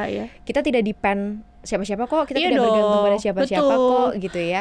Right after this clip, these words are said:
Speaker 1: Ibarat kasihan ya kalau misalnya, apalagi kalau gini, bantunya tuh maksudnya saudara, dan
Speaker 2: Mm-mm.
Speaker 1: ini bukan sekali dua kali ya. Iya kalau dibantu tuh oke jadi bagus
Speaker 2: Mm-mm,
Speaker 1: nih.
Speaker 2: mm-mm,
Speaker 1: Jadi
Speaker 2: mm-mm, mm-mm.
Speaker 1: maksudnya si saudaranya juga menghargai gitu, malah jadi bagus, malah oke jadi grow bareng-bareng. Ada
Speaker 2: Mm-mm.
Speaker 1: yang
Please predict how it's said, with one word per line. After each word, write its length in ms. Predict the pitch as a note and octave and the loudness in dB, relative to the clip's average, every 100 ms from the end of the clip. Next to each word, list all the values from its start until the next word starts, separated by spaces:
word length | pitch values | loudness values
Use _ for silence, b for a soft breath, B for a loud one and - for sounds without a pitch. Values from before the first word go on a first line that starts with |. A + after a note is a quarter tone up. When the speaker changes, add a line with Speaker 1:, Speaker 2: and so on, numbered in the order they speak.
| G3+ | -4
Speaker 1:
Ibarat 440 | B3 A3 A3+ D#4 F#4 | -4 0 2 0 0
kasihan 400 | B3+ B3 D#4+ E4 | -4 -2 0 0
ya 160 | B3 G3+ | 0 -2
kalau 240 | G#3+ B3 | 0 0
misalnya, 480 | D4 C4 A3+ A#3+ C4+ | 0 -2 -4 -4 -4
apalagi 480 | A3+ A#3 A3+ C#4 D#4 | -2 0 0 -2 -4
kalau 320 | A#3 A3+ B3 A#3+ | -2 -2 -2 -4
gini, 320 | G#3+ F#3 F3 G3+ | -6 -8 -8 -6
bantunya 480 | G3+ G3+ G#3+ G#3+ | -6 -6 -8 -8
tuh 440 | G#3+ D#4 E4+ F4 D#4+ - - | -8 -6 -4 -6 -8 -14 -10
maksudnya 340 | A3+ - D4 | -10 -4 -2
saudara, 560 | D#4 B3 G#3+ G3+ G3+ G#3 | -2 -2 -2 -2 -2 0
dan 160 | G3+ G#3+ | -2 0
Speaker 2:
Mm-mm. 80 | |
Speaker 1:
ini 120 | B3 F#4+ B3 | 0 0 0
bukan 340 | B3 A3+ A3+ | 0 -2 -2
sekali 320 | G#3+ G#3 G#3 | 0 0 2
dua 160 | G#3 G3 | 0 0
kali 240 | B3 A3+ | 0 0
ya. 20 | G#3 | 0
Iya 120 | C#4 | 0
kalau 240 | D4 B3+ | 2 0
dibantu 380 | A3 G3 G3+ C4+ | 0 -2 -4 -4
tuh 100 | E4+ G#3+ | -4 -6
oke 180 | - | -2
jadi 220 | D#4+ A3+ G#3 | 0 0 2
bagus 320 | G#3+ B3 G4 | 2 0 -2
Speaker 2:
Mm-mm, 80 | F4+ | 0
Speaker 1:
nih. 140 | D4 | 0
Speaker 2:
mm-mm, 140 | C4 G#3+ | 0 -2
Speaker 1:
Jadi 140 | A3 A3 | -2 -4
Speaker 2:
mm-mm, 160 | F#3 | -6
mm-mm. 240 | F#3+ F#3+ G3 | -10 -8 -6
Speaker 1:
maksudnya 320 | A3+ C4 E4+ | -2 0 0
si 160 | E4 | -2
saudaranya 380 | B3+ G3+ G3 C4+ | -2 -2 -2 -2
juga 240 | B3+ G#3 G3 | -2 -2 -2
menghargai 720 | F#3+ G3 G3+ C#4 D4 C#4+ B3+ | -4 -4 -2 0 0 0 -2
gitu, 140 | G#3+ G3+ | -4 -4
malah 240 | F#3+ G3 | -4 -2
jadi 220 | G3 F#3+ | -2 -2
bagus, 500 | G#3+ B3+ B3 C4 B3+ | -2 -2 -2 -4 -4
malah 200 | G3 F#3 G3+ | -6 -4 -4
oke 160 | - | -2
jadi 220 | A#3+ G3 G3+ | 0 0 0
grow 240 | G#3+ G#3 | -2 0
bareng-bareng. 380 | G3 G#3 G#3+ A3+ | -2 -2 -4 -4
Ada 100 | A3+ | -4
Speaker 2:
Mm-mm. 180 | D#4 | -2
Speaker 1:
yang 60 | F4+ | -2